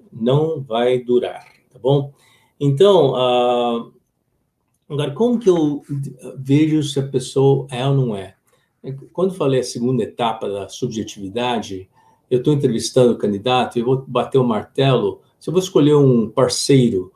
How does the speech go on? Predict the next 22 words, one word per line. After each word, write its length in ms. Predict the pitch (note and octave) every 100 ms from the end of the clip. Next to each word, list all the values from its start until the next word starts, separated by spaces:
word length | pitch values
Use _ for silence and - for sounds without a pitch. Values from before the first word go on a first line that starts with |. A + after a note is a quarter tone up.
| _ -
um 80 | A#2+
sócio 640 | - - C#3+ C#3 - B2+
pra 160 | B2 A2+
minha 140 | A2+
empresa, 600 | G#2+ A#2+ A#2+ G2+ G#2+ G2 _ _ _ _
uma, 1600 | - C#3+ C3+ B2+ B2 A#2+ A#2 A2+ A2+ A2 A2+ A2 G#2+ C3+ - B2+
a 20 |
minha 560 | B2 C3+ C3 A#2 G#2+ G#2
esposa, 960 | - - - C#3+ C#3 - A2 G2+ G2+ G#2+
um, 760 | A#2 A#2 A#2+ A#2+ A#2+ B2 A#2+ B2
um 100 | A2+
tal, 320 | C#3 D3 B2+
alguém 460 | A2+ A#2 A#2 D#3 C#3
que 80 |
vai 320 | A#2+ C3+ B2 - - -
fazer 360 | - A#2+ C3 -
parte 340 | D3+ D#3 C3+
da 60 | B2
minha 260 | A#2 A2
vida 560 | A#2 D3 E3 C3+ G#2+ G2+ - - - -
profissional 680 | B2 - B2 B2 B2 G#2+ A2+
ou, 520 | A#2 A#2 G#2+ G2+